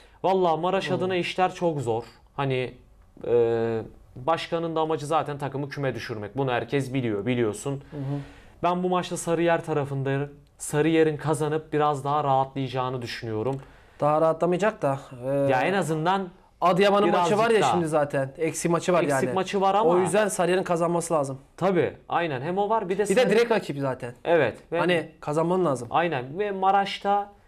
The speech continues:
Speaker 1: iyi durumda değil. Geçen hafta da Bayburt maçında biliyorsun sekiz gol yiyecekti yani. Hakemin iki tane offside kararı yanlış.
Speaker 2: İki değil, dört tane
Speaker 1: Dört
Speaker 2: toplamda.
Speaker 1: tane offside verdi de ikisi çok net yanlış.
Speaker 2: Aynen.
Speaker 1: Altı sıfır bitecek maçı, dört bit-, dört sıfır bitti.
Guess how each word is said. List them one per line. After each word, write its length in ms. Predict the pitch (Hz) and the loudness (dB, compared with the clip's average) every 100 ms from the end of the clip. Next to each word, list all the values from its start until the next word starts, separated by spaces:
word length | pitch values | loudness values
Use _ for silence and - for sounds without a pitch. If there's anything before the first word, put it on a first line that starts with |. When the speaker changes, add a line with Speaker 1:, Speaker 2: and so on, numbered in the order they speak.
| _ _ _ | _ _ _
Speaker 1:
iyi 260 | - 190 175 | 0 2 4
durumda 400 | 156 147 160 202 | 4 2 2 4
değil. 300 | 185 113 - - | 2 0 -6 -2
Geçen 240 | 151 165 | -2 0
hafta 260 | 160 156 165 | -2 0 0
da 120 | 151 | 2
Bayburt 380 | 160 160 160 - | 2 2 -2 -6
maçında 380 | 143 143 135 | -6 -4 -4
biliyorsun 340 | 127 135 135 135 | -2 -2 -2 -6
sekiz 400 | - 151 170 151 | -6 -2 -2 2
gol 180 | 160 156 | 4 4
yiyecekti 520 | 139 117 113 107 117 | 0 -4 -6 -6 -4
yani. 180 | 110 113 | -4 -4
Hakemin 440 | 131 143 143 147 | -4 -2 -4 -4
iki 220 | 135 151 | -6 -6
tane 240 | 151 147 147 | -4 -2 -2
offside 440 | 143 143 143 139 | -2 -2 -4 -2
kararı 360 | 143 139 139 143 | -2 2 2 2
yanlış. 420 | 131 107 107 127 | 0 -2 -6 -6
Speaker 2:
İki 80 | 147 | 2
değil, 220 | 151 139 | 4 4
dört 200 | 143 139 | 2 0
tane 160 | 135 120 113 - - | -2 -6 -8 -10 0
Speaker 1:
Dört 160 | 180 | 0
Speaker 2:
toplamda. 60 | 139 185 | 2 0
Speaker 1:
tane 140 | 185 | 2
offside 420 | 185 180 196 190 | 0 0 0 0
verdi 300 | 185 185 190 | 2 0 0
de 80 | 170 | -2
ikisi 360 | 139 147 190 208 | -2 -4 -4 -2
çok 260 | 202 196 | 0 0
net 240 | 165 131 131 | 0 -2 0
yanlış. 160 | 123 | 0
Speaker 2:
Aynen. 260 | 190 180 151 | 2 0 -2
Speaker 1:
Altı 280 | 135 160 185 | -2 -2 -4
sıfır 320 | - - 180 | -10 -6 -4
bitecek 400 | 156 139 120 117 | -2 -4 -4 -6
maçı, 320 | 117 117 131 | -8 -8 -2
dört 280 | 117 113 - | -2 -2 -4
bit-, 240 | 113 - - | -10 -4 0
dört 160 | 120 | 0
sıfır 300 | - - 117 | -2 -8 -6
bitti. 380 | 113 117 202 202 | -4 -2 0 0